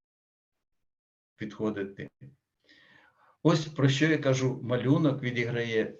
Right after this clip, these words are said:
важливу роль. І, е, причому я знаю, як ви малюєте ці малюночки, такі кривенькі такі, але старайтесь, намагайтесь, щоб вони були,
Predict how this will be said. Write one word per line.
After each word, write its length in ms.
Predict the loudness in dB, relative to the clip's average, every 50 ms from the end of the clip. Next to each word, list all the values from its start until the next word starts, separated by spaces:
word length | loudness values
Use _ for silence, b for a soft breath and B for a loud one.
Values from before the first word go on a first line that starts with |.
| -18 -8
важливу 600 | -4 -2 -2 -2 -2 -4 -4 -2 -2 -2 -2 0
роль. 280 | 0 0 0 -2 -4 -6
І, 240 | -6 -6 -6 -6 -8 -14 -18 B B B B B B B B -12
е, 140 | -12 -10 -4 0
причому 580 | 2 2 4 4 6 8 8 8 6 6 2 -4 2
я 220 | 6 8 8 8
знаю, 280 | 10 10 8 8 8 8
як 180 | 6 6 6 4
ви 160 | 4 6 8
малюєте 480 | 8 8 8 6 4 4 4 2 -2 -2
ці 140 | -2 -2 -2
малюночки, 640 | 0 0 0 0 0 0 0 -2 -4 -6 -6 -8
такі 300 | -8 -8 -8 -8 -8 -8
кривенькі 580 | -6 -4 -2 0 2 2 4 4 4 2 0 -4
такі, 360 | -6 -6 -6 -6 -4 -4 0
але 280 | 2 2 2 4 2 2
старайтесь, 640 | 2 2 2 4 6 6 4 4 2 0 -2 -2
намагайтесь, 600 | -2 0 0 0 2 2 2 2 2 0 -2 -6 -6
щоб 200 | -6 -4 -4 -4
вони 280 | -4 -4 -2 -2 -2
були, 400 | -2 -2 -4 -6 -4 -6 -6 -8